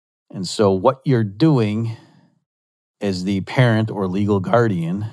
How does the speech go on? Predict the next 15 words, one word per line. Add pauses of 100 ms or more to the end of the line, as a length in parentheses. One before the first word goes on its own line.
(760)
of
the
child
is
you
are
acting (720)
as
a
trustee, (880)
taking
care
of
the
child's